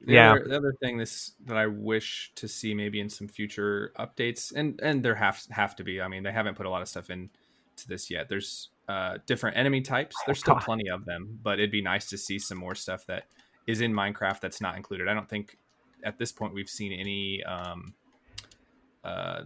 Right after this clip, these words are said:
Speaker 1: like, enemies from the Nether, or I think really we've only seen, like, an Enderman,
Speaker 2: Oh,
Speaker 1: but you've got, like,
Speaker 2: yeah.
Speaker 1: ghasts and things like that would be,
Speaker 2: I
Speaker 1: could be
Speaker 2: totally
Speaker 1: added.
Speaker 2: forgot about those.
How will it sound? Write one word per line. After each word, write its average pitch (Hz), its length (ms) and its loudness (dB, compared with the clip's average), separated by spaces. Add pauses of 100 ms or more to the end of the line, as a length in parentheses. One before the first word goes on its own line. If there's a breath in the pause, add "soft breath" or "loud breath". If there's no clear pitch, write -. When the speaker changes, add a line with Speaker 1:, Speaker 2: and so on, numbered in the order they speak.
Speaker 1:
like, 87 160 -6 (380)
enemies 107 280 2
from 113 160 -4
the 110 80 0
Nether, 107 580 2
or 92 560 -4 (320)
I 104 100 -4
think 107 200 -4
really 110 180 4
we've 104 140 4
only 101 120 -4
seen, 101 160 -6
like, 92 120 -8
an 95 80 -12
Enderman, 147 400 12
Speaker 2:
Oh, - 20 8
Speaker 1:
but 180 80 8
you've 190 120 8
got, 180 300 8
like, 113 240 10
Speaker 2:
yeah. 110 80 8
Speaker 1:
ghasts 120 500 6
and 92 100 -10
things 90 220 -10
like 82 180 -6
that 82 200 -6
would 92 120 -10
be, - 300 -12
Speaker 2:
I - 80 6
Speaker 1:
could 139 60 4
be - 60 0
Speaker 2:
totally 151 180 12
Speaker 1:
added. - 80 0
Speaker 2:
forgot 131 200 12
about 117 200 10
those. 113 280 4